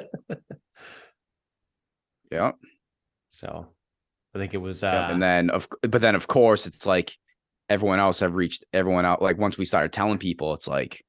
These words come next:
Speaker 1: it's like, "What the fuck? Why didn't you tell me?" I go, "I didn't tell anyone." I go, "My
Speaker 2: Yeah.
Speaker 1: mother was the only one who knew."
Speaker 2: Right. Yeah, that's the other thing. People are like, "Oh, how come you didn't tell me?"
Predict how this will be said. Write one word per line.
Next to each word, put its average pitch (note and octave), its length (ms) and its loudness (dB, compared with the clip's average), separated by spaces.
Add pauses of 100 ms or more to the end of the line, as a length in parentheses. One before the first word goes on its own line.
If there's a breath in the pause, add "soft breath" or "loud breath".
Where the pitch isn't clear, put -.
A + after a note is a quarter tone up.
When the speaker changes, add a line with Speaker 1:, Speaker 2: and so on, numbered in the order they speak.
(140)
Speaker 1:
it's - 60 -6
like, G#2 80 0
"What B2+ 140 0
the C3+ 80 2
fuck? - 340 0
Why G2 80 4
didn't G#2+ 120 0
you G2 60 -6
tell A#2+ 180 -2
me?" G2 100 -2
I - 20 -4
go, E2 100 -2
"I F2 40 0
didn't F#2+ 120 -4
tell F#2+ 140 -6
anyone." D#2+ 380 -8 (180)
I - 40 -8
go, F2 120 -2
"My F#2 100 0
Speaker 2:
Yeah. G2 140 4
Speaker 1:
mother F#2+ 120 4
was F2+ 120 0
the F2+ 140 -4
only F#2+ 200 0
one F#2 160 -4
who E2 80 -4
knew." F2+ 260 -4 (400)
Speaker 2:
Right. F2 200 -2
Yeah, A#2 180 2
that's B2 180 2
the B2+ 100 4
other G#2 120 0
thing. F#2+ 220 -6
People A#2 240 0
are A#2 80 4
like, A2+ 200 2
"Oh, - 180 6
how C#3 140 2
come E3+ 200 2
you F3 80 4
didn't F3+ 240 0
tell F3+ 240 0
me?" G3 460 -2